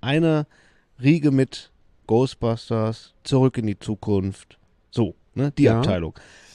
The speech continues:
Speaker 1: So vom
Speaker 2: <clears throat>
Speaker 1: Feeling her.
Speaker 2: Ja, ist
Speaker 1: Vom
Speaker 2: das
Speaker 1: Feeling her das Gefühl,
Speaker 2: Ja, ich
Speaker 1: ne?
Speaker 2: verstehe das.
Speaker 1: Das man so hatte.
Speaker 2: Ja, also ich versteh's, ich, ich glaub das, aber ich versteh's nicht so richtig. Weil ich finde tatsächlich, ähm,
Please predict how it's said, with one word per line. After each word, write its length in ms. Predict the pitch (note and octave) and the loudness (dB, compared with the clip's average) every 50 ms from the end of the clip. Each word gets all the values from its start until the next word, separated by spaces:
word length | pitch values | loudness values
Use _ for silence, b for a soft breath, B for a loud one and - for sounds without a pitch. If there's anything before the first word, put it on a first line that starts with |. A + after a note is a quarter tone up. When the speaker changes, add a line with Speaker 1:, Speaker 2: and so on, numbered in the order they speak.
| b b | b b
Speaker 1:
So 80 | - A#2+ | -6 -2
vom 180 | - D#3 E3 E3+ | 0 2 2 2
Speaker 2:
<clears throat> 100 | - - | 0 0
Speaker 1:
Feeling 300 | - B3 B3+ - F#3+ B2+ | 0 2 4 4 4 4
her. 260 | G#2 G#2 E2 F2 G#2+ - | 2 -2 -6 -8 -10 -6
Speaker 2:
Ja, 160 | - - A#2+ | 0 2 2
ist 80 | C3+ G3 | 2 4
Speaker 1:
Vom 80 | - A3 | 2 0
Speaker 2:
das 80 | C4+ - | 0 2
Speaker 1:
Feeling 260 | A3+ C4 B3 G#3+ F#3+ | 0 0 2 0 0
her 100 | F#3 F3 | 0 -2
das 140 | F3 E3 - | -2 -4 -6
Gefühl, 380 | E3 - - C#3 A2 F#2 F#2+ - - - | -10 -8 -6 -4 -4 -4 -6 -6 -4 0
Speaker 2:
Ja, 260 | D3+ C#3+ B2+ E3 G3+ - | 2 2 2 2 -2 -4
ich 80 | C3 | -4
Speaker 1:
ne? 40 | C#3 | -4
Speaker 2:
verstehe 260 | F#3+ G3+ D#3+ - - B2+ | -2 -4 -4 -2 -2 0
das. 200 | G2 B2 F3 - | 0 0 -2 -4
Speaker 1:
Das 100 | - - | -10 -8
man 120 | - A#2+ A2 | -6 -6 -6
so 80 | G#2+ | -4
hatte. 140 | A2 B2 B2+ | -4 0 4
Speaker 2:
Ja, 60 | C3 | 6
also 100 | C#3+ D#3+ | 6 4
ich 80 | D#3 - | 4 2
versteh's, 440 | - E3 - - C#3+ E3+ G#3 - - - | -4 -4 -2 2 2 2 2 2 -2 -8
ich, 200 | B2+ - - - | -8 -8 -6 -6
ich 180 | C3+ - - | -8 -8 -8
glaub 340 | _ - B2 C#3 A#3 - - | _ 2 4 4 4 4 2
das, 360 | - G#2+ F3 - - - - | 2 0 0 0 -6 -12 -12
aber 200 | - - A#2 C3 | -8 -4 -2 -2
ich 80 | C#3+ - | -2 -2
versteh's 340 | - D3 - - F#3+ A3+ - | -4 -4 0 2 2 2 2
nicht 120 | C#4 - | -2 -4
so 60 | - C#4 | -2 -2
richtig. 380 | C#4+ C4+ - - F#2 - - _ _ _ _ _ _ _ _ _ _ _ _ _ _ _ _ _ _ _ | -2 -2 -2 -4 -6 -6 -8 _ _ _ _ _ _ _ _ _ _ _ _ _ _ _ _ _ _ _
Weil 120 | - - C#3 | 0 2 2
ich 80 | - | 2
finde 380 | - - C4 D4 D4 G#3 G#3 A3 | 4 4 4 4 4 4 2 2
tatsächlich, 560 | G3+ - F3+ - - A3 F#3 - D#3+ G3+ - - _ _ _ _ _ _ _ _ _ _ _ _ _ _ _ _ _ _ _ - - | 0 -2 -2 -2 -2 -2 2 2 0 0 0 -4 _ _ _ _ _ _ _ _ _ _ _ _ _ _ _ _ _ _ _ -16 -6
ähm, 460 | - B2+ B2 A#2+ A#2 A2+ A2+ A2 G#2+ | 0 4 4 6 6 4 2 -2 -6